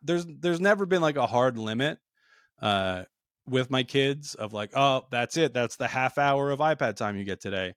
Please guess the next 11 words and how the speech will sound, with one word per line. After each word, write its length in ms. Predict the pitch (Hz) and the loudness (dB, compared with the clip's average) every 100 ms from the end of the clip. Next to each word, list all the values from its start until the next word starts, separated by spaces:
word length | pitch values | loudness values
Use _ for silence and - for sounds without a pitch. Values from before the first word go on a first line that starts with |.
| _ - _ - | _ -20 _ -2
But 140 | 147 | 2
they 160 | 202 208 | 6 6
also, 360 | 220 208 180 | 6 6 2
my 140 | 156 180 | 4 0
two 180 | 262 | 0
kids 220 | 226 220 160 | -2 0 0
are 60 | |
very 220 | 131 131 | 4 2
different. 400 | 113 113 143 135 | 4 0 0 -2
They 60 | 117 | -2
use 380 | 107 113 123 | -2 -2 -2